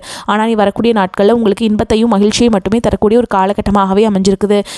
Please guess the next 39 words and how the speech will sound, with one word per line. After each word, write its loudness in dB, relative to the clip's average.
இது 0
நாள் 2
வரைக்கும் 0
நடந்த 2
கெட்ட -2
விஷயத்தை 0
எல்லாமே 2
விட்டுருங்க. 0
நீ 2
வரக்கூடிய 2
நாட்கள்ல -2
உங்களுக்கு 2
எப்படிப்பட்ட -2
நன்மைகள் 0
நடக்க -2
போகுது 2
அப்படிங்கிறத 0
பத்தி 0
தான் 2
இந்த 0
வீடியோல 2
நம்ம 0
முழுசா 2
பார்க்க -2
போறோம். 2
உங்களுக்கு -2
சனி 0
பகவானுடைய 2
பார்வை 2
உங்களுக்கு 0
நேரடியாகவே 2
இருக்குது. 0
இதன் 2
மூலம் 2
வருமானம் 0
அப்படிங்கிறது 0
பல 0
வழிகள்ல 0
வரும். 0